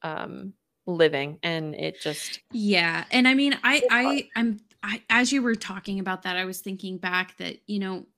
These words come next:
Speaker 2: I've fostered a connection with the spirits of this land over many years,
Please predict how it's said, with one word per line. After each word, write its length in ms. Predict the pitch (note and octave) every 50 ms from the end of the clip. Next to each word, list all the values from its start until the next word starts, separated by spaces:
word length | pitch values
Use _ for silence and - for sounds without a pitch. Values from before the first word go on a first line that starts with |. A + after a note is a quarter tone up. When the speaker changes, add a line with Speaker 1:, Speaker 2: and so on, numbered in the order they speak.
| _ -
Speaker 2:
I've 220 | G#3 G#3+ G#3+ G#3
fostered 680 | - - - - G3 F#3+ G#3+ A#3 - - - A3 G#3 G#3
a 40 | G3
connection 640 | - - F#3+ F3 F3 E3+ - - - E3+ E3+ E3+
with 160 | E3+ E3+ -
the 60 | F#3
spirits 420 | F3 - - F3+ E3+ E3 E3+ - -
of 100 | F3+ E3
this 200 | F3 F3 - -
land 300 | F3+ F3+ F3 F3 F3 F3
over 180 | F3 E3+ E3+ E3
many 360 | E3+ F3 F3+ F3+ F3+ F3 E3+
years, 540 | E3 D#3+ D#3 D#3 D#3 - - - F#3+ -